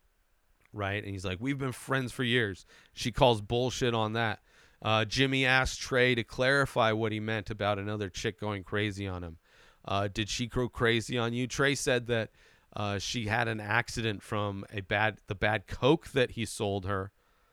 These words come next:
um, and that made her fell, to fall.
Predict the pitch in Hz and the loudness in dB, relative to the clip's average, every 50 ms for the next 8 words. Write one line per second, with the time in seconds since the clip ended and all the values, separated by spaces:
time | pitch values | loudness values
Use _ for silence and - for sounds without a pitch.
0 | _ _ _ _ _ _ _ - - 107 110 107 104 104 104 - - 110 113 117 | _ _ _ _ _ _ _ -4 0 2 2 2 2 0 -2 -4 -6 -4 -4 -4
1 | 110 104 110 113 107 117 117 120 123 101 113 123 113 - - 123 123 139 135 104 | -2 -2 -2 -2 0 2 2 2 2 2 2 0 -2 0 4 6 6 8 8 6
2 | - _ _ _ - - 104 - - 143 156 135 98 82 - | 2 _ _ _ -16 -16 -8 0 4 6 8 8 6 4 0